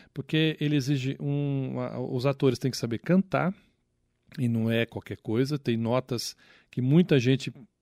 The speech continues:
acaba não passando na, na seleção porque não alcança aquelas notas. Tem que saber dançar, porque a coreografia original do John Robbins era, é genial, é espetacular. Ela não é uma simples dança, ela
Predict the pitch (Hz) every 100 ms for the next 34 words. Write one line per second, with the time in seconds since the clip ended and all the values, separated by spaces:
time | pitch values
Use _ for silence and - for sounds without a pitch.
0 | _ _ - 120 143 123 123 160 160 131
1 | - 147 139 123 120 113 110 113 - 117
2 | 113 - 113 - - 131 131 120 - 135
3 | 165 120 - 110 104 104 117 131 160 -
4 | _ - - _ _ _ _ - 156 -
5 | 147 147 139 - 127 143 - - 113 131
6 | 127 131 - 135 123 113 107 113 117 117
7 | 117 113 110 113 113 110 110 110 107 104
8 | 113 113 113 _ _ _ _ 160 175 147
9 | 127 147 120 117 139 - _ 151 151 139
10 | - 120 120 - 110 120 127 _ - 123
11 | 127 143 143 131 - 113 113 117 120 123
12 | - 139 135